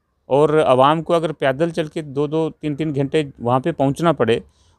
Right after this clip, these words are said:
वो थोड़ी सी प्रॉब्लम जिसकी, जिसकी वजह से हम भी थोड़ा सा ये देख रहे हैं कि सहूलियत जो है पब्लिक को, आवाम को सहूलियत होनी चाहिए।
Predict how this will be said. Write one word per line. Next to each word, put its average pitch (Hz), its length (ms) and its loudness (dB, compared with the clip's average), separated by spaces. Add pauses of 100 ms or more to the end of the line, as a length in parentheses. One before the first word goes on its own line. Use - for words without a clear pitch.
(120)
वो 220 140 4
थोड़ी 185 220 0
सी 170 180 -2
प्रॉब्लम 143 380 0
जिसकी, 143 400 -4
जिसकी 127 260 -10
वजह 139 200 0
से 147 160 -4
हम 131 220 -2
भी 160 100 0
थोड़ा 143 240 -2
सा 131 160 -2
ये 135 160 -2
देख 127 240 -4
रहे 127 100 -2
हैं 127 80 -8
कि 135 100 -2
सहूलियत 131 500 0
जो 131 180 -4
है 127 180 -4
पब्लिक 131 320 -4
को, 151 140 -4
आवाम 135 360 -2
को 147 140 -4
सहूलियत 131 420 2
होनी 113 180 -2
चाहिए। 92 300 -4